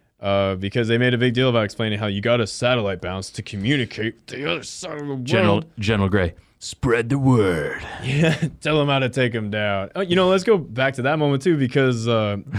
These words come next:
Speaker 2: <laughs>
Speaker 1: Je-, Jeff Goldblum says, "Yeah, probably for a few minutes."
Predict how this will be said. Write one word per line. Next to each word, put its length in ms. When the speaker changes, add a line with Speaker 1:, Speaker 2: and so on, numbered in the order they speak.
Speaker 2:
<laughs> 340
Speaker 1:
Je-, 280
Jeff 260
Goldblum 400
says, 400
"Yeah, 260
probably 260
for 140
a 40
few 200
minutes." 540